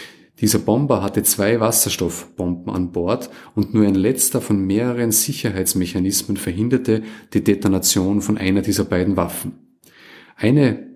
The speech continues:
Waffe, eine solche Waffe, die dieser Bomber geladen hatte, ähm, hätte die dreitausendsiebenhundertfache Sprengkraft der Hiroshima-Bombe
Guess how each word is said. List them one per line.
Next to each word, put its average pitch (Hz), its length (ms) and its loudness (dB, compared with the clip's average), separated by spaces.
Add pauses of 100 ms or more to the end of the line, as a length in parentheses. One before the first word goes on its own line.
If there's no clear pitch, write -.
(140)
Waffe, 92 600 -4 (180)
eine 98 300 2
solche 98 360 0
Waffe, 95 280 0
die 92 160 4
dieser 95 180 2
Bomber 98 320 2
geladen 95 460 0
hatte, 113 440 -2 (460)
ähm, 95 320 2 (160)
hätte 110 260 2
die - 140 -8
dreitausendsiebenhundertfache 110 1500 2
Sprengkraft 87 800 0 (280)
der 95 120 4
Hiroshima-Bombe 87 960 2